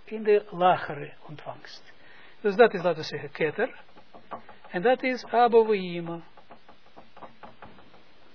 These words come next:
En daaronder is nog, komen we nog weer, eh, straks komt het ook hier, dat is Zeeranpin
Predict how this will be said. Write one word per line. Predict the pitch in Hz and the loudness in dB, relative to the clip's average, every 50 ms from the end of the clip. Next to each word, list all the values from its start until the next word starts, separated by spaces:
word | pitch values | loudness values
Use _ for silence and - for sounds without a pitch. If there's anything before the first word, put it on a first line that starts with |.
| - - - - - | -20 -20 -18 -10 -4
En | - 185 | -4 0
daaronder | 156 175 175 208 262 285 262 226 | 0 2 4 4 4 4 4 2
is | 208 190 151 | 0 0 -2
nog, | 180 196 208 220 202 - - | -2 0 0 0 0 -2 -2
komen | - 208 208 208 202 | 0 0 0 0 -2
we | 185 | -2
nog | 175 175 185 165 | -2 -2 -2 -4
weer, | 147 156 160 165 170 180 180 185 - - - - - - - - - - - | -4 -6 -6 -4 -4 -4 -6 -8 -12 -16 -20 -20 -20 -20 -20 -20 -20 -18 -14
eh, | - 165 160 160 156 156 156 156 156 156 151 151 156 - - - - - - - - - - | -10 -6 -4 -2 -2 0 0 -2 -2 -4 -4 -6 -10 -14 -18 -20 -20 -20 -20 -20 -20 -20 -20
straks | - - - - 160 160 151 - | -20 -16 -12 -8 -8 -8 -8 -8
komt | - 170 160 156 | -10 -8 -8 -8
het | 151 139 | -8 -8
ook | 151 147 - | -8 -8 -8
hier, | 147 151 156 165 185 196 190 - - - - - - - - - | -6 -6 -4 -4 -4 -6 -8 -12 -18 -20 -20 -20 -20 -18 -10 -4
dat | 175 170 165 | -2 -2 0
is | 180 175 156 160 - | 0 -4 -4 -6 -10
Zeeranpin | - 139 127 170 190 180 165 156 165 185 214 220 208 233 240 254 262 254 262 | -12 -6 0 2 2 4 4 4 4 2 0 0 -4 -6 -6 -6 -6 -8 -10